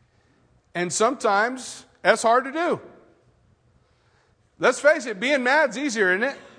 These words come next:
Being mad is, is the easiest thing. I, I, I don't even know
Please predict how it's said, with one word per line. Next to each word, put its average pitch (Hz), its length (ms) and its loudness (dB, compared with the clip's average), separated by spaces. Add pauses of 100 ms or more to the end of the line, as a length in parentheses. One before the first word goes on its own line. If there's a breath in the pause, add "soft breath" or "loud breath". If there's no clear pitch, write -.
(1400 soft breath)
Being 254 280 0
mad 269 340 4
is, 208 240 0
is 185 480 -6
the 190 80 -6
easiest 285 500 -2
thing. 269 200 -2
I, 220 140 2
I, 277 300 0 (100)
I 262 140 2
don't 302 180 0
even 277 200 -6
know 247 300 -2